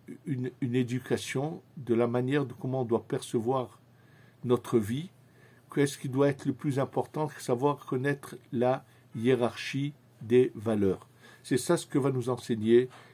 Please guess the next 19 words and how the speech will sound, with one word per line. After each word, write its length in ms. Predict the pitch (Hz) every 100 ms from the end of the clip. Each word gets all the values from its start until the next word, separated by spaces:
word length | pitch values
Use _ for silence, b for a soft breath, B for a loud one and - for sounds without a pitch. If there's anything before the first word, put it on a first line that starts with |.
| B
le 100 | 120
Rabbi 340 | 113 113 113 156
Elimelech 560 | 131 127 123 123 127
de 120 | 120
Nijinsk 520 | 110 104 117 143 - -
dans 120 | 104
son 180 | - 110
commentaire 520 | - 104 98 143 143
que 80 | 104
je 60 |
vais 80 | 110
vous 160 | 101 90
lire. 300 | 78 - - - - - - - - - B B B B B
Alors 200 | 127 143
il 60 | 165
dit 100 | 190
la 100 | 165
chose 220 | 147 -
suivante. 480 | - 92 80 -